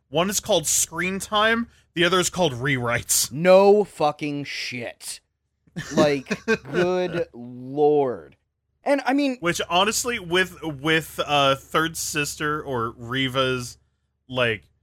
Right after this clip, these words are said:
Speaker 1: her entire arc throughout the series, I can't really complain unless it's about the Force parkour. Then I will complain
Speaker 2: Yeah.
Speaker 1: to no one's end.
Speaker 2: No,
Speaker 1: or
Speaker 2: her
Speaker 1: to no end.
Speaker 2: her arc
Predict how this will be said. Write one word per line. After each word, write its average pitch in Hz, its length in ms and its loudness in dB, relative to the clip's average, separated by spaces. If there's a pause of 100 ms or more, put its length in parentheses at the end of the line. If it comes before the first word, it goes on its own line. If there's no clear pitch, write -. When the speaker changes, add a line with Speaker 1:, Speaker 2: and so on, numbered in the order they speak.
(340)
Speaker 1:
her 180 240 0
entire 135 600 0
arc 143 260 0
throughout 151 340 0
the 156 80 -14
series, 165 500 -6 (280)
I 160 120 4
can't 202 520 -4 (180)
really 151 280 -4
complain 131 880 -8 (400)
unless 156 460 2
it's 180 160 -6
about 160 320 0
the 139 60 -8
Force 131 380 -2
parkour. 107 560 -6
Then 131 140 0
I 135 120 -2
will 139 160 -2
complain 151 540 -2
Speaker 2:
Yeah. 156 40 -14
Speaker 1:
to 151 100 -10
no 127 180 -4
one's 117 280 -8
end. 104 260 -14
Speaker 2:
No, 240 120 4
Speaker 1:
or 127 160 0
Speaker 2:
her 294 380 0
Speaker 1:
to 170 60 0
no 139 300 2
end. 98 380 -4
Speaker 2:
her 285 260 -2
arc 196 360 2